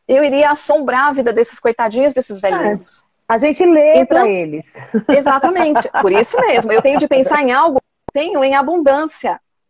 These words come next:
Speaker 1: Senão eu vou entrar em sofrimento de novo. Por isso que o propósito é uma viagem ao seu eu interior. É uma viagem, de novo, de autoconhecimento. Eu
Speaker 2: De
Speaker 1: vou buscar em mim
Speaker 2: autoconhecimento.
Speaker 1: o que eu tenho e o que o mundo necessita. Isso tem de ser,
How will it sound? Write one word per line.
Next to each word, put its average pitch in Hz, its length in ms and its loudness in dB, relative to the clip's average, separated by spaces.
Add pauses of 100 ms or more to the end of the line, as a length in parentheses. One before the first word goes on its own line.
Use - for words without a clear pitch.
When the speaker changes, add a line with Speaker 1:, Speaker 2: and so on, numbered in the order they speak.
Speaker 1:
Senão 311 300 0
eu 330 80 0
vou 302 140 0
entrar 294 300 -2
em 302 40 -4
sofrimento 277 600 -2
de 254 100 -6
novo. 247 520 -2 (380)
Por 254 120 2
isso 311 160 0
que 302 80 0
o 294 60 0
propósito 254 600 0
é 220 60 -2
uma 214 140 -2
viagem 233 840 -2 (180)
ao 240 160 0
seu 247 340 2
eu 311 220 2
interior. 220 560 -4 (220)
É 202 80 -2
uma 233 140 -4
viagem, 247 340 -2
de 254 80 -6
novo, 262 280 0
de 262 60 0
autoconhecimento. 262 880 -4 (240)
Eu 196 80 -2
Speaker 2:
De 196 60 2
Speaker 1:
vou 220 80 2
buscar 165 280 -2
em - 80 -4
mim - 60 -6
Speaker 2:
autoconhecimento. 294 360 -2
Speaker 1:
o 285 40 -4
que - 120 -6
eu 202 140 0
tenho 269 460 -2 (200)
e 269 120 2
o 262 80 2
que - 260 -2
o 370 100 0
mundo 330 220 0
necessita. 285 560 -4
Isso 294 220 -2
tem 277 140 2
de 254 100 2
ser, 269 440 0